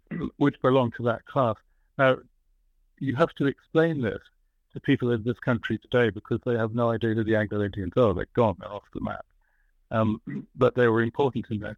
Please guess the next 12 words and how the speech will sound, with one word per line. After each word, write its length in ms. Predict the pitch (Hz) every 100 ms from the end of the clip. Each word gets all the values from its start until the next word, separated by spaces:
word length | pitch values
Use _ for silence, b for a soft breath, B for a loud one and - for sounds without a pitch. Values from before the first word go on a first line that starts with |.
| -
time. 360 | 131 110 95 - _ _ _ _ _ _ _ _ _ _ _ _ -
Um, 340 | - 117 113 - -
<clears throat> 200 | - 190 - _ _
so 120 | - 131
that's 220 | 156 - _ _ _ _ -
Orwell's 380 | 135 147 147 139 - - _
starting 440 | - 160 151 117 107
place, 260 | - 98 - -
if 80 | -
you 80 | 107
like. 260 | 104 113 - _ _ _ _ _ _ _ _ -
And 680 | 123 120 120 120 113 113